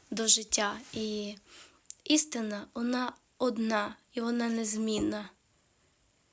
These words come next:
Ісус сказав, що було, що є і що буде. Так воно і буде. Тому що Слово Боже,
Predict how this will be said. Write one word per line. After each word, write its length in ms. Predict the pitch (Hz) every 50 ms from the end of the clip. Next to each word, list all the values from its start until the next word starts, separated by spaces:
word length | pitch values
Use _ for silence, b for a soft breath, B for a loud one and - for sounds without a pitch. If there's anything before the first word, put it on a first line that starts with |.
| _ _ _ -
Ісус 580 | 247 233 - - - 240 226 220 - - - - -
сказав, 720 | - - - - 240 226 - - 240 247 269 285 311 302
що 340 | - - - - 294 294 285
було, 500 | 269 294 285 277 285 285 285 277 294 277 B B B B B
що 280 | - - - - 233
є 320 | 233 226 220 240 247 247 254 -
і 60 | 233
що 220 | - - - 240
буде. 320 | 220 214 226 226 214 214 -
Так 280 | - 233 254 247 -
воно 200 | 240 233 233 - -
і 80 | 254 214
буде. 320 | 196 - 220 - - - - b b b b b b b b b b b b b b
Тому 320 | - 233 233 233 226 220 226
що 380 | - - - - 202 202 208
Слово 600 | - - - - 233 233 247 269 277 294 302 294
Боже, 500 | 277 277 285 277 277 269 - - 254 240